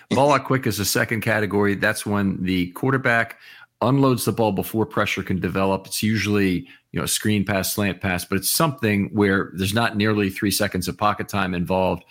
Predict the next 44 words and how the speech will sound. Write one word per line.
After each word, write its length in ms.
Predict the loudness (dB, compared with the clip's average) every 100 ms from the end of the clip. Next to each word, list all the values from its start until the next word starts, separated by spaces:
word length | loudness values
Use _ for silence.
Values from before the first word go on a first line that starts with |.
| -20 -20 _ -4
Um, 260 | -2 0 -2
but 180 | -6 -2
pressure 300 | -2 0 0
is 100 | 0
also 300 | 0 0 0
not 240 | 0 0
developed. 380 | -2 0 0 -2 -6
And 220 | -2 0
I 80 | -2
can't 480 | -4 -6 -2 -2 -2
also 380 | -2 0 0 -2
tell 500 | -4 -4 -2 -2 -2
that 160 | -6 -10
the 80 | -10
pocket 420 | -2 -2 -2 -6
was 140 | -4
gonna 180 | -2 -4
hold 300 | -2 -2 0
up. 200 | -4 -6
If 140 | -8
I 60 | -8
could 280 | -6 -8 -2
tell 280 | 0 0 -2
that 80 |
the 100 | -8
pocket 240 | -4 -4 -2
was 140 | -4
gonna 160 | -2 0
hold 160 | 2
up 120 | 0 0
no 60 |
matter 240 | -2 0 0
what, 380 | 0 0 -2 -12 -20 _
then 120 | -2 -2
I'll 60 |
just 180 | -2 -4
call 180 | -2 -2
it 80 | -2
an 120 | -2
ample 180 | -2 -6
time 220 | -4 -4
and 80 | -6
space 320 | -6 -6 -6
opportunity. 520 | -8 -10 -12 -12 -16